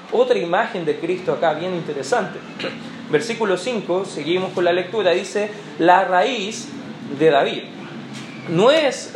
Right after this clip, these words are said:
la idea de lo que está presentando el texto, no es que Jesús viene de David, ojo, sino que la idea de la raíz de David tiene la palabra, la idea de la raíz viene de, de la, de, de, de dónde viene,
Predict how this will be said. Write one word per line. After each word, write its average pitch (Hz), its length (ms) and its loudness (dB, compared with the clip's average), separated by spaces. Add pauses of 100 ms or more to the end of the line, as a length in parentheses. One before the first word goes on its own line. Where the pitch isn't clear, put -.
la 175 160 6
idea 214 440 4 (100)
de 180 120 2
lo 180 140 -2
que 180 60 -2
está 214 260 4
presentando 214 500 0
el 220 80 -2
texto, 226 520 -2 (300)
no 226 180 4
es 330 240 2
que 220 300 2 (100)
Jesús 202 400 0
viene 311 400 2
de 254 140 2
David, 226 340 0 (240)
ojo, 240 480 2 (320)
sino 233 380 2
que 240 260 2
la 185 140 2
idea 254 420 2
de 247 120 2
la 196 180 4
raíz 220 340 -2
de 254 80 6
David 247 380 2
tiene 220 360 0
la 165 320 4
palabra, 202 520 4
la 170 160 2
idea 202 300 4
de 185 220 0
la 165 140 6
raíz 202 540 -2 (260)
viene 220 300 4
de, 196 560 0
de 165 260 4
la, 151 240 6
de, 151 800 2 (600)
de, 156 440 2
de 160 120 2
dónde 220 360 2
viene, 165 680 -4